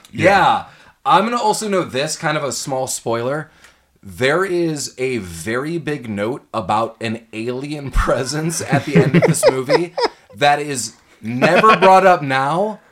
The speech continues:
throughout the body of the film, or really the conclusion until there's some words. So keep in mind, like, as we're discussing this, read, or reading this, reading through my notes and watching this,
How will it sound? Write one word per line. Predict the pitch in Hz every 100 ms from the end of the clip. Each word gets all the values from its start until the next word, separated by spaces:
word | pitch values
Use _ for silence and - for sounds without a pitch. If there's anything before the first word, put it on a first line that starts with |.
| - _ _
throughout | - 180 170 156 160 175 180 - _
the | 117 127
body | 110 127 180 175
of | 135 113
the | 117
film, | - 127 123 120 127 _ _ _ _
or | 170 226
really | 220 226 233
the | 202
conclusion | 170 175 160 196 214 170 143 127
until | 127 131 131 135 - - 175
there's | 170 170
some | 165 147
words. | 135 127 101 82
So | 123
keep | 113 - 233
in | 220
mind, | 175 180 175 135
like, | 170 - _ - -
as | 208 202
we're | 196
discussing | 160 - 185 180 156
this, | 131 120 - - -
read, | - 220 233 196
or | 135 117
reading | 107 98 95 95
this, | 95 - - -
reading | 160 190
through | 175
my | 180
notes | 147 151 147
and | 143
watching | 123 131 139 147 117
this, | 104 101